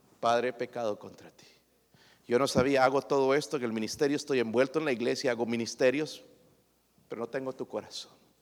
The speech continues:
He perdido ese amor por las almas. ¿Qué es lo que, por lo que tú viniste, Señor? Pero tampoco, Señor, estoy trabajando, estoy aquí dedicado, mira,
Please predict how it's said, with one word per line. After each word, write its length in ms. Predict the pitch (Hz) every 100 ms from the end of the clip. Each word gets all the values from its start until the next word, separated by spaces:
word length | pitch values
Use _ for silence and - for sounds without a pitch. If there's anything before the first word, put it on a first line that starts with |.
| _ _ _ _ _ _ _ -
He 80 | 143
perdido 560 | - 123 110 127 123
ese 180 | 110 120
amor 280 | 104 107 104
por 140 | 101
las 220 | 95 -
almas. 540 | 92 - _ - - _ _ _ _ _ _ _ _ _ _ _
¿Qué 80 | 147
es 180 | 151 -
lo 140 | 160
que, 100 | 165
por 200 | - 139
lo 120 | 127
que 80 | -
tú 200 | 120 147
viniste, 420 | 139 135 156 -
Señor? 320 | - 90 92 _ _ _ _ _ _ _ _ _ - -
Pero 140 | 151
tampoco, 420 | 143 127 214 220
Señor, 360 | - 165 196 214
estoy 280 | 151 - 220
trabajando, 680 | 269 202 151 156 220 254 233
estoy 240 | - 202
aquí 400 | 170 - 202 226
dedicado, 640 | 233 208 143 165 180 214
mira, 300 | 180 214 214